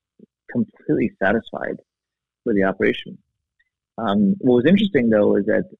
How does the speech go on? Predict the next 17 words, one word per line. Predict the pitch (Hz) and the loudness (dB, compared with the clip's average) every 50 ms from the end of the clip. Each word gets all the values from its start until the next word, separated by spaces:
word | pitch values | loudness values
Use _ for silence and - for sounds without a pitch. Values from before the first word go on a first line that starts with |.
| - - | 2 4
<clears throat> | 214 214 202 180 - | 6 6 4 2 2
as | 147 143 143 135 143 | 0 0 0 0 0
I | 143 | 0
was | 127 120 120 - | 0 0 -2 -4
getting | 131 120 117 110 | -4 -2 -2 -2
better | 101 110 107 110 104 | -2 0 0 0 0
at | 98 - | -2 -2
doing | 113 110 107 104 104 101 101 98 - _ _ _ _ _ _ - | -4 -4 -4 -4 -6 -6 -8 -12 -16 _ _ _ _ _ _ -6
laminectomies | 113 110 107 107 107 113 - - 123 117 110 110 110 107 104 _ _ _ _ - _ _ _ _ _ _ - | -4 -2 0 0 0 -2 -2 -4 -4 -2 0 0 0 -2 -4 _ _ _ _ -20 _ _ _ _ _ _ -10
under | 110 107 104 104 | -8 -8 -8 -8
spinal, | - - 107 104 104 104 104 104 104 104 104 - - | -8 -6 -4 -2 -2 0 0 0 0 -2 -4 -6 -8
um, | - - 98 92 92 90 92 95 - _ _ _ _ _ _ _ _ _ - | -10 -8 -8 -6 -6 -6 -6 -6 -8 _ _ _ _ _ _ _ _ _ 0
we | 127 127 120 - - | 2 2 2 0 0
started | - 127 127 117 - | 0 0 0 0 0
thinking, | 123 117 107 117 107 101 101 98 98 - _ _ - - - | 0 -2 0 0 0 2 2 0 -2 -4 _ _ -10 -4 -2
"Okay, | 123 113 | 0 0
lumbar | 127 135 131 135 123 120 | 0 0 0 -2 -2 -4